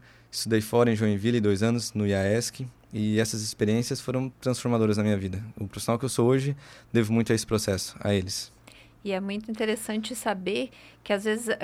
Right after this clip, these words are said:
Speaker 2: como é importante a gente tá avançando, né? Olha quantas vantagens tem aí todo esse trabalho, todo esse
Speaker 1: Isso.
Speaker 2: desenvolvimento, facilitando o acesso de todos. E é aqui do nosso lado, né? A gente tem que valorizar isso, que é interessante do Voz do Muni-, do Município,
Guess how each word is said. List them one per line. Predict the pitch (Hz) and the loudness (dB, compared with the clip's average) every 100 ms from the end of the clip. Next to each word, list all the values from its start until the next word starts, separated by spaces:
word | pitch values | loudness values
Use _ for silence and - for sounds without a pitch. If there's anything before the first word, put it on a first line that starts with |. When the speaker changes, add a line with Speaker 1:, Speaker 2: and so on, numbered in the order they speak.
| - | -2
Speaker 2:
como | 294 403 | 0 0
é | |
importante | 381 359 302 254 262 | 0 0 0 -2 -4
a | 240 | -4
gente | 220 220 | -4 -2
tá | - | 4
avançando, | 226 233 220 214 - 226 320 262 | 4 4 -2 -4 -2 -2 0 -2
né? | 214 208 | 0 2
Olha | 208 226 | 2 0
quantas | - 226 226 226 | 0 -4 -2 -2
vantagens | 220 208 240 208 240 247 208 - | -2 -2 2 4 4 2 -6 -6
tem | - 208 | -6 -2
aí | 202 214 | 0 -2
todo | 233 202 | -4 -6
esse | 208 214 | -6 -6
trabalho, | 214 202 190 190 | 0 2 4 2
todo | 220 202 | 0 -4
esse | 214 - | -6 -8
Speaker 1:
Isso. | |
Speaker 2:
desenvolvimento, | 190 208 196 196 220 202 190 185 247 - 180 - - - | -6 -4 -2 0 -2 -2 -4 -4 -4 -4 -4 -6 -20 -2
facilitando | 202 - 202 208 214 | -2 0 -4 -2 0
o | 208 | 2
acesso | 214 214 214 | 2 0 -2
de | 262 | -2
todos. | 254 269 - - - - | 0 0 -2 -16 -18 -6
E | 311 | -2
é | 349 | -2
aqui | - 370 | 0 -2
do | 277 | 0
nosso | 247 262 - | -2 -2 0
lado, | 247 247 233 | 4 4 4
né? | 196 | 0
A | 214 | 0
gente | 226 220 | -2 -4
tem | - 247 | -6 -6
que | 294 | 2
valorizar | 247 220 220 214 190 | 2 2 0 0 0
isso, | 196 - | 0 -4
que | 233 | -8
é | |
interessante | 240 233 247 226 226 | -4 -6 -6 -8 -8
do | 220 | -2
Voz | 214 220 226 | 0 0 -2
do | 208 | -6
Muni-, | 214 208 - | -4 -6 -6
do | 185 | -6
Município, | 196 202 214 - 262 233 | -4 -4 -6 -6 -4 -6